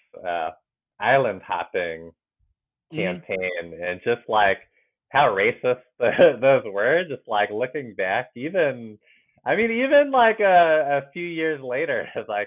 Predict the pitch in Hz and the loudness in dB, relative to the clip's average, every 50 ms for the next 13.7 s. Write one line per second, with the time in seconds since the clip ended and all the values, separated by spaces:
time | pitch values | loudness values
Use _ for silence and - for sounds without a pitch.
0 | - _ 113 107 104 101 101 98 95 92 90 90 90 92 95 - _ - - 87 | -6 _ -6 -6 -6 -4 -6 -6 -6 -6 -6 -6 -6 -6 -8 -12 _ -16 -10 -10
1 | 87 - - 123 101 92 87 - _ _ _ _ _ _ _ 113 113 113 113 110 | -10 -6 -6 -6 -4 -4 -8 -10 _ _ _ _ _ _ _ -6 -4 -2 -2 -4
2 | 101 101 101 104 107 107 101 95 92 90 _ - 95 92 95 120 135 113 98 - | -6 -8 -6 -4 -2 -2 -2 -4 -6 -8 _ -12 -10 -8 -8 -8 -6 -8 -8 -6
3 | - 120 131 180 262 269 233 _ _ _ _ _ - 135 123 110 - - 113 101 | -6 -6 -6 -6 -12 -16 -18 _ _ _ _ _ -14 -14 -14 -14 -12 -10 -12 -12
4 | - _ - 113 104 92 90 - _ _ _ _ - 92 92 90 90 90 87 85 | -10 _ -8 -6 -6 -6 -8 -10 _ _ _ _ -18 -14 -10 -8 -6 -6 -8 -8
5 | 85 87 87 _ _ _ _ _ _ _ _ _ _ _ _ _ _ _ _ _ | -12 -20 -20 _ _ _ _ _ _ _ _ _ _ _ _ _ _ _ _ _
6 | _ _ _ _ _ _ 95 90 87 87 85 85 85 - 92 90 87 85 85 85 | _ _ _ _ _ _ -12 -10 -8 -8 -10 -12 -12 -8 -6 -6 -6 -6 -6 -8
7 | 87 98 107 92 - _ _ _ _ _ _ _ _ _ _ _ _ _ _ _ | -8 -8 -10 -12 -14 _ _ _ _ _ _ _ _ _ _ _ _ _ _ _
8 | 175 208 247 226 180 156 147 156 147 156 151 151 135 151 156 117 147 - - - | -4 -2 -2 0 -2 -4 -6 -8 -8 -10 -10 -12 -12 -14 -14 -14 -16 -18 -14 -12
9 | 185 202 220 247 151 135 127 113 - 117 135 170 220 226 185 131 113 110 107 107 | -12 -12 -12 -12 -12 -12 -14 -12 -10 -10 -10 -10 -10 -12 -12 -12 -12 -12 -12 -14
10 | 104 - - - - _ _ 127 127 127 127 127 117 113 117 117 - - 135 123 | -16 -18 -20 -20 -20 _ _ -14 -12 -12 -12 -14 -14 -14 -14 -14 -14 -12 -12 -12
11 | 120 120 117 107 - 123 120 - - - _ - 113 110 104 104 104 107 110 _ | -10 -12 -14 -14 -14 -14 -14 -14 -18 -20 _ -14 -12 -12 -12 -12 -14 -16 -18 _
12 | _ - - 113 113 117 113 113 110 107 110 101 - - 101 95 - 139 151 160 | _ -18 -14 -10 -10 -10 -10 -12 -14 -16 -18 -18 -18 -20 -20 -18 -16 -16 -16 -16
13 | 143 - 113 101 98 101 101 98 101 98 98 98 101 | -16 -16 -18 -16 -14 -14 -14 -14 -14 -16 -16 -18 -18